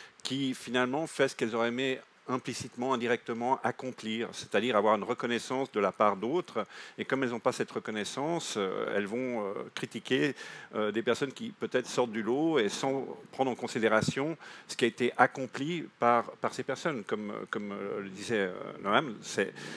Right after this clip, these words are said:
il y a un accomplissement derrière, c'est pas venu tout seul, il y a, il y a, il y a tout un travail. Et voilà. Mais, euh, toujours est-il que la haine en ligne, attention aussi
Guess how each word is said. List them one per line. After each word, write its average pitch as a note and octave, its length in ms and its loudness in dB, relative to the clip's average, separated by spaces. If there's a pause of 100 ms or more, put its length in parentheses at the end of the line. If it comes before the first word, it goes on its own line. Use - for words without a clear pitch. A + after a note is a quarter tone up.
(120)
il G#2 40 0
y A2 40 4
a - 20 8
un A2 80 6
accomplissement B2+ 500 2
derrière, A#2 460 4
c'est A#2 160 0
pas A2+ 80 8
venu A#2+ 160 0
tout - 160 -12
seul, C3+ 480 4
il A2 60 -2
y G#2 60 4
a, G#2 100 0
il G#2+ 60 -4
y G#2+ 40 -2
a, G2+ 40 -4
il G2 60 -6
y G2+ 40 0
a G2 60 0
tout - 200 -12
un G#2+ 60 -2
travail. G#2+ 600 4 (560)
Et A#2 80 4
voilà. A2+ 220 8
Mais, B2+ 280 4 (100)
euh, B2 540 2
toujours B2 280 -2
est-il D3 420 0 (160)
que A2 360 2 (200)
la A2+ 200 6
haine C#3+ 160 4
en B2 100 0
ligne, C3+ 460 0
attention A#2 500 -2
aussi F3+ 460 -2